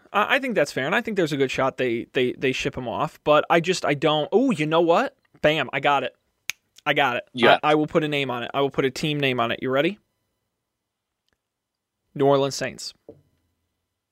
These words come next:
Speaker 2: No.
Speaker 1: The Manning family has a
Speaker 2: <laughs> What?
Speaker 1: history. The Manning family has a history in New Orleans and
Speaker 2: Archie
Speaker 1: Louisiana.
Speaker 2: Manning. Yeah.
Speaker 1: They are a team who is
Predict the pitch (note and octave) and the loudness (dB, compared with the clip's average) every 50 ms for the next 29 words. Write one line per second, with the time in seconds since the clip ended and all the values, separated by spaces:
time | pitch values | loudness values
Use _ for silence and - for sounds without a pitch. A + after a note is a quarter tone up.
0 | _ _ _ - B2 A2+ - - - - _ _ _ _ _ _ _ _ _ _ | _ _ _ -4 -2 -2 0 -2 -4 -6 _ _ _ _ _ _ _ _ _ _
1 | _ - C3+ C#3+ D#3 E3 F#3+ G3 F3+ D3 G3 F#3+ F#3+ F#3 F#3 F3+ F#3 E3+ C#3+ - | _ -6 0 2 2 4 4 4 4 4 4 2 2 2 2 4 4 4 6 6
2 | G#3+ - F3+ F#3+ F#3+ - - A3+ - - D3+ D3 D3 D3+ E3 F#3+ A#3 - A3+ G#3+ | 6 4 4 2 0 -2 -2 -4 -6 -2 -2 -2 0 2 2 0 0 0 -2 -2
3 | G#3 G#3+ G#3+ F#3+ F3 C3+ C3 C3 - - D#3 - - - G3+ G#3 G#3 G#3+ G#3 G#3 | -2 -2 -2 -2 -2 -2 -4 -4 -4 -4 -6 -6 -2 0 2 2 2 2 0 0
4 | G#3+ G#3+ G#3 F3+ D3 C#3+ C#3+ D3+ G3+ G#3 - - - C#3+ C#3+ C3 C3+ C#3+ E3 - | 0 0 2 2 2 0 0 -2 -4 -6 -8 -10 -8 -2 2 4 4 4 4 2
5 | G3+ F#3 C#3 B2+ B2+ D3 G3 G#3+ - - - _ _ _ _ _ _ - B2+ B2 | 0 0 0 0 0 -2 -4 -6 -8 -12 -16 _ _ _ _ _ _ 0 2 2
6 | A#2+ B2+ B2 A#2+ B2 B2 - _ _ _ _ F3 F3 E3+ E3+ D#3+ D#3+ D#3+ - - | 4 4 4 2 2 0 -6 _ _ _ _ 2 4 4 4 4 2 0 -2 -4
7 | F#3+ F3 E3 D#3+ D#3 D#3 D3+ D3 - - - - D3+ D3 D3 C#3+ C#3+ C#3+ C#3+ C3+ | -4 -4 -4 -4 -4 -6 -6 -8 -8 -8 -4 0 2 2 4 4 4 4 4 4
8 | C3+ - - _ _ _ _ _ _ _ _ _ _ - E3 D#3 D3 C#3+ C#3 C3+ | 2 2 -2 _ _ _ _ _ _ _ _ _ _ 2 2 4 4 4 2 0
9 | B2+ - | -2 -6